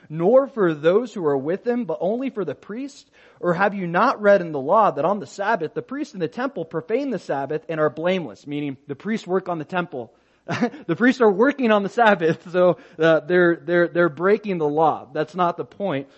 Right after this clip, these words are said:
Verse six, "Yet I say to you that in this place there is one greater than the temple. But if you had known what this means, 'I desire mercy and not sacrifice,' you would not have condemned the guiltless, for the Son of Man is Lord even of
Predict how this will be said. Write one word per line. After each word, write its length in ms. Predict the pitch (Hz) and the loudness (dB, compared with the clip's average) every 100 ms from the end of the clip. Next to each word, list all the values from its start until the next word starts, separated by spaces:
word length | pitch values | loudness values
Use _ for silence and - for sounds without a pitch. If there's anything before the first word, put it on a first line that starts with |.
| _ - _ - | _ -20 _ -6
Verse 260 | 160 170 - | -2 -2 -2
six, 340 | 180 175 - | 0 0 0
"Yet 140 | 180 | 2
I 80 | 175 | 2
say 320 | 165 226 262 | 0 -2 -2
to 60 | 269 | -2
you 200 | 180 156 | -2 0
that 160 | 160 160 | 0 0
in 120 | 220 | -2
this 160 | 185 | -6
place 260 | - 180 160 | -4 -2 -2
there 160 | - 156 | -4 -6
is 120 | 139 | -6
one 240 | 143 139 | -8 -8
greater 420 | 135 196 269 294 | -6 -4 -4 -4
than 140 | 190 156 | -6 -6
the 80 | 139 | -8
temple. 440 | 156 127 - - _ _ | -10 -12 -12 -20 _ _
But 100 | 156 | 0
if 140 | 165 180 | 0 0
you 100 | 277 | 0
had 160 | 202 | 0
known 240 | 175 226 196 | -2 -2 -2
what 140 | 160 | -2
this 240 | 196 190 | -2 -4
means, 260 | 180 190 165 | -8 -8 -6
'I 120 | 156 | -4
desire 340 | 156 160 165 139 | -4 0 0 0
mercy 440 | 147 220 262 196 | -4 -8 -8 -8
and 80 | 151 | -6
not 280 | 156 151 - | -6 -6 -8
sacrifice,' 760 | 196 240 196 156 147 139 135 - - - | -2 -2 -4 -10 -8 -10 -10 -16 -20 -10
you 200 | 165 240 | -4 0
would 220 | 226 147 | 0 -2
not 400 | 147 196 220 - | -8 -8 -8 -4
have 200 | 196 196 | -6 -6
condemned 440 | 185 160 170 185 | -8 -2 -2 -2
the 40 | 165 | -8
guiltless, 540 | 143 214 208 139 - | -6 -6 -6 -12 -12
for 120 | - | -12
the 140 | 156 147 | -8 -8
Son 280 | - 214 | -6 -4
of 120 | 240 160 | -4 -4
Man 200 | 160 165 | -4 -4
is 140 | 143 | -6
Lord 300 | 170 220 190 - | 0 0 0 -4
even 420 | 208 247 269 233 - | -6 -4 -4 -6 -2
of 320 | 160 156 151 | 0 0 0